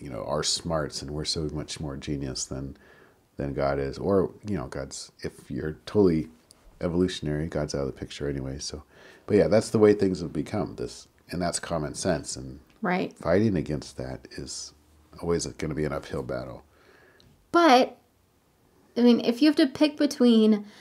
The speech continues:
Speaker 2: fighting against common sense and fighting against the way things are,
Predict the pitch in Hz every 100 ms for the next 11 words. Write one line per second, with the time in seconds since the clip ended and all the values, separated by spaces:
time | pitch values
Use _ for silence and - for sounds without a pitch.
0 | - _ - 220 220 247 247 233 226 220
1 | - - 202 208 208 202 190 190 285 262
2 | - 220 214 214 220 220 214 208 208 208
3 | 208 196 180 190 196 185 180 - 185 190
4 | 226 302